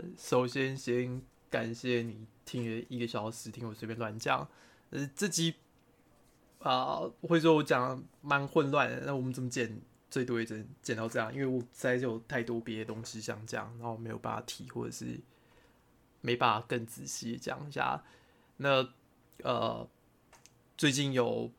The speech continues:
蛮严重的冲突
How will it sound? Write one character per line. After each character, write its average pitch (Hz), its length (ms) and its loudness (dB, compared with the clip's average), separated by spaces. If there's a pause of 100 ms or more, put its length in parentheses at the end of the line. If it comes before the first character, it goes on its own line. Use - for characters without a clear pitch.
(120)
蛮 131 280 4
严 135 220 2
重 131 260 2
的 120 360 4 (1500)
冲 190 300 10
突 151 300 2